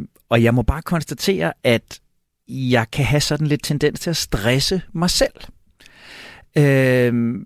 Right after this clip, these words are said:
er jo masser af mennesker, der lider af stress, og der er masser af ting i samfundet, som ikke er i orden i forhold til at udsætte mennesker for et pres, der gør stresset. Og, så det er ikke så meget der,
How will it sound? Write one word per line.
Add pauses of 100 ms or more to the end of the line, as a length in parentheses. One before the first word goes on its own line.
er
jo
masser
af
mennesker,
der
lider
af
stress,
og
der
er
masser
af
ting
i
samfundet,
som
ikke
er
i
orden
i
forhold
til
at
udsætte
mennesker
for
et
pres,
der
gør
stresset.
Og,
så
det
er
ikke
så
meget
der,